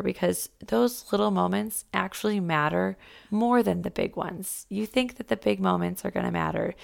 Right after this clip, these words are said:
those big date nights, those evenings out, and they do, they are really good, but just those little moments together where you give each other a hug or you kind of download each other on the day and how, how you've been feeling,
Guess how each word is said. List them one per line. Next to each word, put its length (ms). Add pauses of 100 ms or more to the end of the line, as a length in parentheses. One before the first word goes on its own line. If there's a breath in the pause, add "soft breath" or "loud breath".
(260 loud breath)
those 260
big 300
date 200
nights, 300
those 260
evenings 440
out, 320 (440 loud breath)
and 180
they 120
do, 320
they 180
are 160
really 280
good, 400 (380 loud breath)
but 340
just 220
those 280
little 220
moments 380
together 460
where 200
you 120
give 180
each 180
other 200
a 40
hug 520
or 300
you 300
kind 260
of 180 (480 loud breath)
download 600 (480)
each 200
other 320
on 180
the 80
day 340
and 100
how, 320
how 300
you've 220
been 360 (420)
feeling, 540